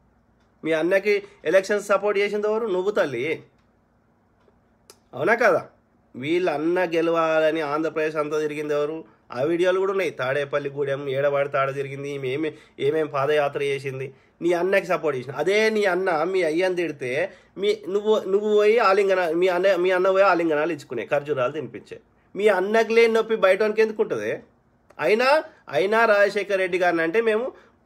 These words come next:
మస్తు తిట్టినాం టీఆర్ఎస్ఓని. అరే సిగ్గు లేదురా నాయన, మీ అయ్యని తిడితే పావురాల గుట్టల పావురం అయిపోయిందని తిడితే ఎట్లా, ఎట్లా ఆలింగనాలు ఇచ్చుకుంటున్నావురా అని మీ అన్నం తిట్టినాం,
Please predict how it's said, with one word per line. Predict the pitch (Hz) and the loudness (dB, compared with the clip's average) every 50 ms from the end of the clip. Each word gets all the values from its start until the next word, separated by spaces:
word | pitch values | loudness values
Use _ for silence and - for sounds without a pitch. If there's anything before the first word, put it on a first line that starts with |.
| - - | -20 -16
మస్తు | - 160 165 185 180 - - 226 | -6 -2 -2 -2 -2 2 2 4
తిట్టినాం | 220 208 202 208 208 196 175 | 4 4 2 2 0 0 0
టీఆర్ఎస్ఓని. | 165 175 165 156 147 139 120 - 117 110 107 104 - _ _ _ _ _ _ _ _ _ _ _ _ _ _ _ _ _ _ - | 0 0 0 0 0 0 -2 -4 -6 -10 -10 -12 -16 _ _ _ _ _ _ _ _ _ _ _ _ _ _ _ _ _ _ -2
అరే | 160 190 202 | 0 0 0
సిగ్గు | 202 208 175 175 170 196 214 | 0 -2 -4 -4 2 2 2
లేదురా | 208 202 190 190 185 180 175 | 4 4 2 4 2 2 2
నాయన, | 160 151 151 151 175 208 240 226 - - _ _ _ 156 | 2 0 0 0 0 0 -2 -2 -4 -8 _ _ _ 0
మీ | 170 185 | 2 2
అయ్యని | 185 170 165 196 220 226 220 202 | 4 4 4 4 4 4 4 2
తిడితే | 208 202 185 175 175 170 180 233 254 233 | 2 0 0 0 2 2 2 2 2 0
పావురాల | - 156 156 170 190 208 202 202 202 196 | -2 0 2 2 4 4 4 4 4 2
గుట్టల | 190 175 180 175 165 | 0 -2 -2 -4 -4
పావురం | 147 143 139 147 175 196 190 190 | -2 0 2 2 2 2 2 0
అయిపోయిందని | 185 175 180 180 165 160 160 156 | -2 -2 -2 -4 -4 -2 -2 -2
తిడితే | 147 139 143 139 151 170 | -2 -4 -4 -4 -4 -2
ఎట్లా, | 165 151 151 170 185 | -2 -2 0 0 0
ఎట్లా | 175 147 156 160 - 196 196 | 2 2 0 0 2 4 4
ఆలింగనాలు | 190 185 196 190 185 185 180 175 170 | 4 4 4 2 2 2 2 0 -2
ఇచ్చుకుంటున్నావురా | 165 - - 175 165 165 165 165 156 156 143 143 | -4 -4 -8 -8 -6 -4 -2 0 0 0 0 0
అని | 143 143 | -2 -2
మీ | 143 139 | -2 -4
అన్నం | 131 123 139 165 175 175 | -4 -2 -2 -2 -2 0
తిట్టినాం, | 180 175 175 175 190 220 247 - | -2 -2 -2 -2 -2 -2 -2 -2